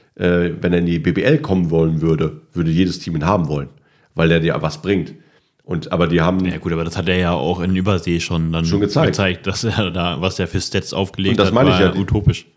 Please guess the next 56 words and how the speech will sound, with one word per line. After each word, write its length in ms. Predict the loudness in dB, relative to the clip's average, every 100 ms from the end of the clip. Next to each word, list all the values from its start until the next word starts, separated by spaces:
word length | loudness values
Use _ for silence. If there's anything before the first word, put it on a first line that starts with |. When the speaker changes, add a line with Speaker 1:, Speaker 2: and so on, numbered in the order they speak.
| -6
Speaker 1:
Weil 260 | 2 2 2
die, 120 | -2
die 180 | -2 0
N 100 | 0
B 280 | 2 2 0
A 20 |
ka-, 160 | -4
hat 160 | -6 -4
kein 180 | -2 -2
Ab-, 380 | -4 -8 -6 -2
Auf- 200 | 0 0
und 80 |
Abstiegssystem. 800 | -4 -4 -6 -8 -10 -6 -6 -6 -12 _ _ _ _ _
Deswegen 320 | 0 0 2 0
können 180 | 0
sie 140 | 0 0
auch 160 | -2
sagen, 380 | 0 0 0 -2
wir 80 | -4
können 240 | -2 0
einige 260 | 0 -2 -2
Li-, 240 | -4 -6
Spieler 300 | -6 -2 -2
einfach 160 | 0 -2
aus 120 | -2
der, 100 | -2
die 200 | -2 -4
uns 160 | -6 -6
nicht 140 | -4
passen, 240 | -2 -2 -4
einfach 180 | -2
aus 100 | -4
der 80 | -2
Liga 220 | 0 0
drängen. 380 | 0 -2 -6 -8 -20 _ _ _ _
Das 100 | -4
können 140 | 0 2
wir 80 |
machen. 280 | 2 -2 -8 -16 _ _ _ -20 -12
Da 80 | -4
kommen 160 | 0
halt 120 | 2 4
neue 220 | 4 4
Leute 300 | 4 2 -2
immer, 320 | -6 -6 -8 _
die 60 | -4
immer 420 | 2 4 4 0 -12
vielleicht 320 | -4 0 0 2
der 60 |
nächste 580 | 2 0 2 2 2 -2 -14 -20 -14 -6
LeBron 340 | 0 2 2
James 280 | 2 0 2
werden 400 | 0 2 0 -4 -8
und 180 | -6 -2
uns 220 | -4 2
da, 360 | 4 4 2